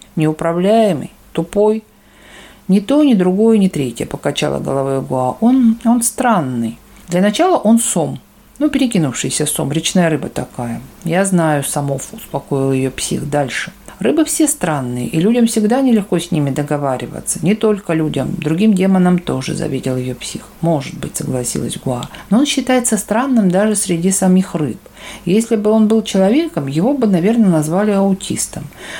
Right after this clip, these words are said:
Вот это будет, наверное, точнее всего. Он странный, он весь в себе, в его голове идут какие-то непредсказуемые процессы.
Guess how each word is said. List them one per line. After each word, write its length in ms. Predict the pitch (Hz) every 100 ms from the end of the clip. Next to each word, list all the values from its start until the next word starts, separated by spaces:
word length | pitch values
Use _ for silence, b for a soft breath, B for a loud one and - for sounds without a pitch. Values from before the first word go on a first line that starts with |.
| B
Вот 100 | 220
это 180 | 320 240
будет, 280 | 202 247 196
наверное, 340 | 165 214 185
точнее 440 | 143 - 160 170
всего. 420 | 170 - 156 131 -
Он 100 | 208
странный, 520 | 233 - 320 330 233
он 80 | 196
весь 180 | 233 262
в 140 | -
себе, 380 | - 202 170 135
в 40 |
его 240 | 120 156 185
голове 400 | 196 202 226 285
идут 140 | 240
какие-то 380 | 208 185 233 226
непредсказуемые 920 | 196 196 190 - 175 190 240 220 202
процессы. 720 | 196 185 185 - 139 - -